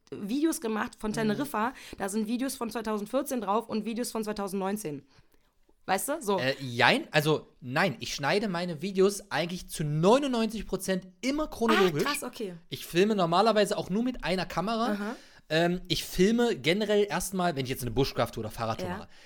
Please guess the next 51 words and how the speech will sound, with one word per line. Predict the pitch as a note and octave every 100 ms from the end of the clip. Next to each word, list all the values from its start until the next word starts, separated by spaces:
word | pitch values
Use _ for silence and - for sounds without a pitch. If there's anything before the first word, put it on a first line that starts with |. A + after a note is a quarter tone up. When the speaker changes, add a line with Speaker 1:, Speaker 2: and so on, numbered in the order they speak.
| - -
Speaker 2:
filme | - D#3+ F#3+
ich | G3+ G3
quasi | D3+ D#3+ D#3 E3
a-, | - - - - -
alles | - E3 A3 -
chronologisch, | - D3+ C3+ A3+ C4+ C4 B3
Speaker 1:
Mhm. | D4
Speaker 2:
schneide | - D#3 E3+ F3
das | F#3
alles | - F#3+ -
chronologisch, | G3 F#3+ F#3 G3+ G3 - - - -
äh, | C#3+ D#3
und | D3+
schneide | - D#3+ D#3
halt | D#3
den, | D#3 C#3+ B2
den, | C#3+
die | B2+
Sachen, | D#3 D3
die | C3+
ich | B2+
langweilig | C3 C#3+ B2
finde, | C#3 A2+
einfach | A2+ -
raus. | F3+
Speaker 1:
Ja, | -
Speaker 2:
Punkt. | - B2
Speaker 1:
okay. | G3+ G3 E3 -
Speaker 2:
So, | - A#2 G2+ - _
beim | C3 D3 -
Tauchvideos, | - G3 C#4+ G#3 C3 -
das | D3+
ist | -
jetzt | G3+ G3+
der | E3+
Riesenunterschied, | G#3 G3+ G3+ A3+ A3+ - G#3 A3+ - -
war | A#2 F3+
das | G3+
für | F#3+
mich | E3 -
Neuland, | C#3 A3+ G3 F#3+ A#2
weil | C#3 F#3 E3 G3+ B3 -
man | C3 D3
kann | - E3
unter | E3 D3
Wasser | C#3+ D#3+ D3+
ja | C#3
nicht | A#2+ C3+
reden. | G3 A2+ -
Speaker 1:
Aha. | F#3+
Speaker 2:
So, | C3 G#2+